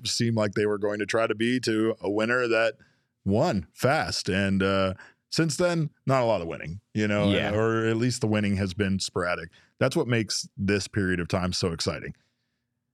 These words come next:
Speaker 1: We were looking forward to the twenty twenty-five season. Gabriel, right there on screen, I think at one point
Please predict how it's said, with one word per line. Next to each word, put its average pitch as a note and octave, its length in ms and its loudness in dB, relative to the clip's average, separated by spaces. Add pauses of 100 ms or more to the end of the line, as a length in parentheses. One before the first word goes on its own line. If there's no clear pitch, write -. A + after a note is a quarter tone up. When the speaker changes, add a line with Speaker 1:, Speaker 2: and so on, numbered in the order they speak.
(180)
Speaker 1:
We C#3+ 120 4
were E3+ 160 4
looking A2 300 2
forward F2 420 2
to G2+ 100 0
the F2 160 0
twenty F#2 340 0
twenty-five E2+ 600 -2
season. D#2 480 -4
Gabriel, A2 500 2
right B2 260 2
there G#2+ 300 0 (220)
on G#2+ 180 0
screen, G2+ 380 -2
I F#2 80 0
think G2 200 -2
at E2+ 80 -2
one G#2 200 0
point F#2+ 380 -2